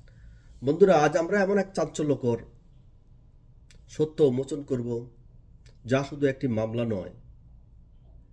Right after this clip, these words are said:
এটি সরকারের বিচার ব্যবস্থার আসল মুখোশ খুলে দেয়। ব্রিটিশ সাংবাদিক ডেভিড বার্গম্যান স্পষ্টভাবে বলেছেন যে শেখ হাসিনার বিরুদ্ধে যে বিচার চলছে তা ন্যায়সঙ্গত নয়,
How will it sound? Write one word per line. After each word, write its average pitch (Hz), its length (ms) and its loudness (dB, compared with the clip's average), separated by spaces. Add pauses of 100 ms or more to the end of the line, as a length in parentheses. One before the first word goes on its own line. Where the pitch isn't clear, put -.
এটি 139 180 -2
সরকারের 143 580 -2 (160)
বিচার 117 280 -4
ব্যবস্থার 120 480 -4 (1700)
আসল 151 320 -4
মুখোশ 123 360 -4
খুলে 104 220 -6
দেয়। - 180 -12 (1040)
ব্রিটিশ 151 300 2
সাংবাদিক 175 560 0 (240)
ডেভিড 120 360 2
বার্গম্যান 104 540 -4 (440)
স্পষ্টভাবে 156 640 -2
বলেছেন 135 440 -2
যে 104 280 -2 (560)
শেখ 156 220 -2
হাসিনার 180 320 0
বিরুদ্ধে 160 340 -4
যে 139 160 2
বিচার 117 260 -4
চলছে 135 520 -8 (400)
তা 117 140 0
ন্যায়সঙ্গত 113 560 -2
নয়, 110 340 -4